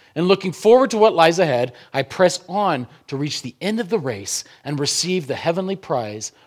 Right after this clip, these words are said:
for which God, through Christ Jesus, is calling us. He talks about pressing on. And, and notice he doesn't say,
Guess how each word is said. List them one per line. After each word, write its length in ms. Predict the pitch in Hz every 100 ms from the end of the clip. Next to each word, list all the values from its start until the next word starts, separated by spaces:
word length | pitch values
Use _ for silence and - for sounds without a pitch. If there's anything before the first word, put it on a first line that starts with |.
| _
for 100 | 120
which 260 | 117 - -
God, 400 | 127 113 101 - _ -
through 140 | 110
Christ 420 | - 120 127 -
Jesus, 540 | - 110 87 - - - _ _
is 100 | -
calling 360 | - 90 95 - -
us. 300 | - - _ _ _ _ _ _ _ _ _ _ _ _ _ _ _ _ _ _ _ _ _ _ _ _ _ _ _ _ _ _ _ _ _ _
He 80 | -
talks 300 | 160 185 180
about 320 | 160 165 160 - _ _ -
pressing 420 | - 202 - 165
on. 260 | 160 147 135
And, 100 | - - -
and 100 | 185
notice 260 | 254 320 -
he 120 | 226
doesn't 280 | 233 220 190
say, 420 | 202 170 165